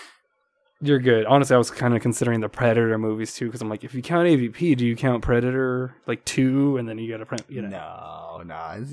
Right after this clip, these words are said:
Speaker 1: So
Speaker 2: it's gotta
Speaker 1: that's
Speaker 2: be
Speaker 1: all I was
Speaker 2: about
Speaker 1: like, uh,
Speaker 2: Alien. <laughs>
Speaker 1: Yeah, they, they are aliens.
Speaker 2: Uh, all right. Well, that is, that is the end of How Many?
Speaker 1: Yay.
Speaker 2: And, uh, Dala is our winner.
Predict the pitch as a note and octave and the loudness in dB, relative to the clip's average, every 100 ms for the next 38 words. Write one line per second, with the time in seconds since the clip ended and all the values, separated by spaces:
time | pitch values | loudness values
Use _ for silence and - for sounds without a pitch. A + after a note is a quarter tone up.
0 | D3 C#3+ - F3 C#3 C#3 A#2+ A#2 G#2+ B2+ | -12 -12 2 6 6 8 6 6 6 6
1 | C3+ C#3+ F#3 D#3 A2+ G2 F#2+ - A1 - | 6 4 2 2 0 0 -4 -8 -6 2
2 | - - G#3+ - - - G#4 E3 B2 - | 4 6 4 2 -8 -4 0 2 0 -4
3 | _ D3+ D#3 C#3+ D3 F3+ C3 A#2+ A#2 A#2 | _ 6 6 6 4 4 2 0 -4 -10
4 | - _ _ _ - - - G#2 G#2+ - | -14 _ _ _ -10 -6 -6 -6 -8 -8
5 | - - A2+ G2+ F#2+ - _ _ _ B2 | -8 -4 -2 -2 -4 -10 _ _ _ 2
6 | C#3 C3+ D#3+ D3+ - D3 D3 C#3 C3 C3+ | 2 4 2 0 0 0 0 -2 -2 0
7 | C3+ - _ _ _ - D3+ C#3+ B2+ B2+ | -2 -4 _ _ _ -4 -2 0 -2 -4
8 | B2+ _ _ _ _ - E3 E3 D3+ C#3 | -8 _ _ _ _ -10 -2 0 0 -2
9 | C3+ A#2+ A#2 A#2+ A#2 A#2 A#2 A#2 A#2+ B2+ | 0 0 0 0 0 0 -2 -2 -2 -2
10 | B2+ B2 B2 A#2+ A2+ A2 A2 | -2 -4 -4 -6 -4 -6 -6